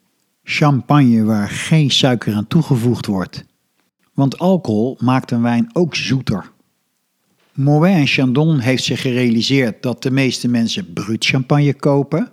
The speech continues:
maar eigenlijk niet van bruut houden. Hun dosage zit dan ook aan de hele hoge kant. En dat kun je goed proeven.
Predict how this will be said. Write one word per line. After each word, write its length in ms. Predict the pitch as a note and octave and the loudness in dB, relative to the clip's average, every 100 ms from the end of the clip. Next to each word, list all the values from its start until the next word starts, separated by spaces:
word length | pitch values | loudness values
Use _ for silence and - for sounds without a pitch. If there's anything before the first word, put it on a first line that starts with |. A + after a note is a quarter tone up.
| - | -6
maar 260 | A2 C#3+ - | -2 -2 -2
eigenlijk 520 | D#3+ E3+ - A#2+ G#2+ | -2 -2 -2 -2 0
niet 220 | C3 - | 0 -2
van 200 | B2 A2 | -4 -4
bruut 280 | G#2+ A#2+ - | -2 -4 -4
houden. 480 | G2+ C3+ C3+ F#2+ - _ _ _ _ _ _ | -6 -4 -4 -6 -10 _ _ _ _ _ _
Hun 300 | - G#2+ F#3 | -4 2 4
dosage 560 | C#3+ B2+ - C#3 C3 A2+ | 4 2 0 0 0 -2
zit 200 | A2 B2 | -2 0
dan 180 | B2 A#2+ | 0 0
ook 220 | A#2+ A#2 | 0 -4
aan 200 | - A#2 | -6 -4
de 80 | G2+ | -2
hele 280 | F#2+ C#3 B2 | -2 0 0
hoge 340 | A#2 C3 - - | 0 -2 -4 -6
kant. 440 | D3 A2 - - _ _ _ | -4 -4 -8 -16 _ _ _
En 160 | C#3+ C3 | -2 0
dat 200 | A#2 - | -2 0
kun 160 | D#3 | 0
je 100 | A2+ | 2
goed 260 | - D3+ C3+ | -2 -6 -4
proeven. 480 | - B2 C3 B2+ | -4 -2 -2 -4